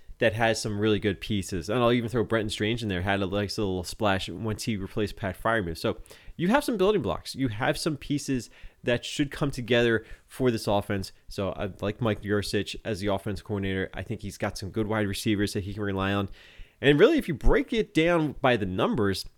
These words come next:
the defense wasn't all that bad last year, statistically speaking, considering they played nine games.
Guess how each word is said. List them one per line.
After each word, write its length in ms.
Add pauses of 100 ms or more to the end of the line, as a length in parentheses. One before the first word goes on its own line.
(140)
the 100
defense 500
wasn't 360
all 260
that 340
bad 300
last 320
year, 260 (160)
statistically 680
speaking, 500
considering 560 (260)
they 100
played 300
nine 280
games. 360